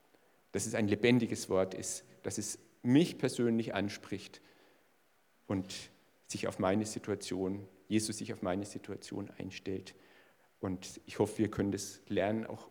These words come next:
untereinander. Und ich bin auch begeistert, dass wir hier so eine Gemeinde haben, wo wir gemeinsam lernen können, wo wir nicht mit platten Aussagen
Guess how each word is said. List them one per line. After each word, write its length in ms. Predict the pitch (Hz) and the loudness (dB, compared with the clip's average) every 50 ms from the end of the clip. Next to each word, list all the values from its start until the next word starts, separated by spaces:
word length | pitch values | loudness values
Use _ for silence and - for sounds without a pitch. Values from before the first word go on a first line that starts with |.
| - - | -2 2
untereinander. 840 | 135 139 143 123 - - 95 92 90 90 95 92 92 95 101 107 - - - - - - _ - | 4 4 6 6 4 4 4 2 2 2 2 2 0 0 -2 -2 -6 -12 -18 -20 -20 -20 _ -8
Und 60 | 113 | -8
ich 100 | 101 - | -6 -2
bin 120 | - 117 - | 0 2 2
auch 120 | - - | 2 2
begeistert, 460 | - 113 - 101 95 101 - 110 - | 2 4 6 8 8 8 6 2 0
dass 140 | 110 - - | 0 0 -2
wir 80 | 110 98 | -2 -2
hier 100 | 104 95 | -2 -2
so 100 | - 101 | -2 -2
eine 80 | 98 | 0
Gemeinde 400 | - 101 98 90 90 92 92 98 | 2 2 4 6 6 4 4 2
haben, 160 | 95 92 98 | 0 0 2
wo 120 | 92 95 92 | 2 2 4
wir 180 | 95 95 95 - - - - - - - _ | 2 2 2 0 -8 -16 -20 -20 -20 -6 _
gemeinsam 680 | - 98 92 90 87 95 101 - - 104 104 104 104 107 110 - - - | 2 4 6 6 6 6 4 4 4 4 4 4 2 -2 -6 -10 -10 -4
lernen 480 | - 90 90 90 90 92 98 98 95 95 | 2 4 6 6 6 6 4 4 2 0
können, 420 | - - 95 90 90 90 95 98 - - - - - - - | 0 0 0 2 2 0 0 -2 -6 -10 -18 -20 -20 -8 -4
wo 140 | 110 101 95 | 0 2 2
wir 100 | 95 90 | 4 4
nicht 360 | 95 98 - - - - - - - - _ _ _ _ _ _ | 2 2 0 -4 -12 -14 -18 -20 -20 -20 _ _ _ _ _ _
mit 480 | - 92 90 90 - - - - - - - - _ _ _ _ _ _ _ _ _ _ _ _ - | -2 0 0 0 -2 -4 -10 -10 -10 -12 -16 -20 _ _ _ _ _ _ _ _ _ _ _ _ -6
platten 340 | - - 90 87 - 98 95 | -2 0 0 0 0 -2 -2
Aussagen 720 | - - 90 92 - - - - - - 101 104 110 | -2 -2 -4 -4 -4 -4 -4 -4 -4 -6 -12 -14 -16